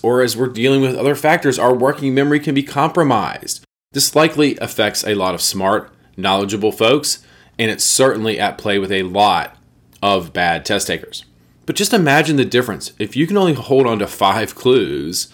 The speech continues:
and the person sitting next to you can hold on to ten.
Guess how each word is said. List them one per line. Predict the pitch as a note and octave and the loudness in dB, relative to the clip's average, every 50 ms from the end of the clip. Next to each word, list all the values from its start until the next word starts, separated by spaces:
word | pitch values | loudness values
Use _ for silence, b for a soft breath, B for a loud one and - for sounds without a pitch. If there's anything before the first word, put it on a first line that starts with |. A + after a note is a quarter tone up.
| b b b | b b b
and | - B2 | -2 -2
the | B2+ C3 | -2 -2
person | B2+ - C#3+ D3 C#3+ D#3 C3+ | 0 2 2 2 2 0 0
sitting | - - C3+ C3 B2 A2+ G#2+ | 2 2 2 2 2 0 2
next | A#2 C#3 E3+ - - | 2 2 0 0 -2
to | - A2+ | -4 -4
you | G2+ G2 | -4 -4
can | G2 C3 A#2+ | -4 -4 -4
hold | A2 B2+ C3+ D#3 | -2 0 2 2
on | D#3+ D#3+ | 2 2
to | E3+ | 0
ten. | D#3+ - - E3+ G3 A3+ A3 D#3+ - - | -2 -2 -2 0 0 2 0 0 -2 -6